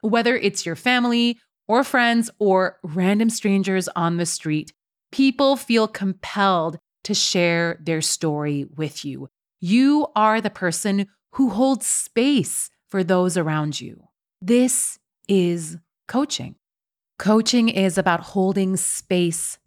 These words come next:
for others and allowing them to feel seen and heard. In my certification,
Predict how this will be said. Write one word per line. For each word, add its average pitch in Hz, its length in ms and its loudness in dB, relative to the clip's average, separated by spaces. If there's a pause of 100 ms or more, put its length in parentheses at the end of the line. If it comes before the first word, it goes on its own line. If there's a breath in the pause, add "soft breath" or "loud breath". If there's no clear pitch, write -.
for - 280 -4
others 139 720 -8
and 202 100 0
allowing 220 640 2
them 151 280 -2 (280)
to 214 120 -6
feel 190 340 0
seen 190 760 -2 (240)
and 180 120 0
heard. 147 640 -6 (360)
In 262 240 4
my 269 140 4
certification, 170 960 -2